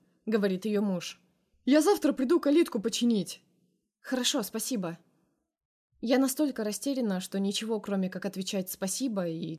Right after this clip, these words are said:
часто кивать головой, не могу. Не представляю, как справлюсь со всем этим. Вскоре соседи, за исключением тети Люды, уходят.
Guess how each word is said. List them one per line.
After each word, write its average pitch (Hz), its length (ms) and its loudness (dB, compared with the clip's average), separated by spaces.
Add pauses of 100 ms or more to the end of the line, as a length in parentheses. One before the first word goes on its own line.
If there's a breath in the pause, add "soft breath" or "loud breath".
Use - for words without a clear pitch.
часто 311 340 0
кивать 226 360 -2
головой, 190 420 0
не 196 160 2
могу. 185 400 -4 (580)
Не 254 120 6
представляю, 247 580 -2
как 196 160 -2
справлюсь 214 500 -4
со 196 120 -4
всем 226 320 -4
этим. 185 440 -8 (600)
Вскоре 294 380 2
соседи, 214 440 -2
за 185 160 -4
исключением 190 600 -4
тети 196 240 -4
Люды, 208 320 0
уходят. 190 580 -4